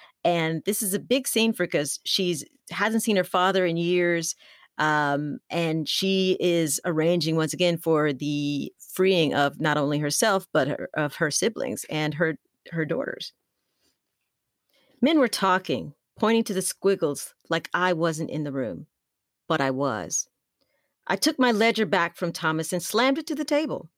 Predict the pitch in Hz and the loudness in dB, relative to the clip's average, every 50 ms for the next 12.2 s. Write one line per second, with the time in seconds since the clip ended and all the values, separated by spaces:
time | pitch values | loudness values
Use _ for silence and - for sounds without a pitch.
0 | _ _ _ _ _ _ - - 208 247 262 247 - - - - 339 370 370 370 | _ _ _ _ _ _ -4 -2 0 2 0 0 -2 -6 -2 2 2 2 2 0
1 | - - - 233 226 196 190 202 214 220 226 226 202 196 202 220 233 180 156 151 | -4 -2 -2 -2 0 0 -2 0 0 2 0 0 0 0 0 0 0 -2 -4 -6
2 | 143 - - - 190 202 220 220 233 226 202 226 - - 190 175 175 175 180 180 | -6 -6 -6 -4 -2 0 2 2 2 0 0 -4 -2 0 2 2 2 2 0 -4
3 | - - - 190 196 - - - - 143 - - - - - _ _ _ _ _ | -4 -4 -4 -4 -4 -4 -8 -8 -8 -8 -8 -8 -12 -12 -14 _ _ _ _ _
4 | _ _ _ - - 269 285 247 262 311 311 262 226 - 233 180 190 - - - | _ _ _ 0 2 2 2 2 2 2 2 2 2 2 2 2 2 0 -6 -6
5 | - 196 196 - 202 202 190 185 - - 131 - - - - - _ _ _ _ | -4 -4 -4 0 2 2 2 2 0 -6 -10 -10 -8 -12 -14 -14 _ _ _ _
6 | _ _ _ - - 208 208 202 208 165 - 247 285 247 160 135 - - - _ | _ _ _ 0 0 2 2 2 0 2 2 2 4 4 2 0 -2 -4 -6 _
7 | _ - 147 180 247 247 214 165 135 101 107 - - - _ _ _ - - 196 | _ -12 -2 2 2 2 2 0 -4 -6 -6 -8 -12 -14 _ _ _ -4 -2 2
8 | 190 190 175 165 156 - - _ _ _ _ _ _ - - 185 - 190 190 180 | 4 4 2 2 0 -4 -10 _ _ _ _ _ _ -2 -2 0 2 4 2 2
9 | 170 135 - 190 151 - - - - - - _ _ _ _ _ _ _ _ _ | 2 2 0 0 0 -2 -6 -6 -6 -6 -8 _ _ _ _ _ _ _ _ _
10 | _ _ _ _ _ _ _ _ _ - 175 160 240 285 311 349 359 - 415 392 | _ _ _ _ _ _ _ _ _ -12 -4 0 2 2 2 2 0 -2 -2 -2
11 | - - 294 233 202 190 208 - - 185 190 - - - 214 202 - - 151 135 | 0 0 0 0 0 0 -2 -4 -2 0 0 0 2 0 0 0 0 -4 -6 -6
12 | 139 143 - | -6 -8 -10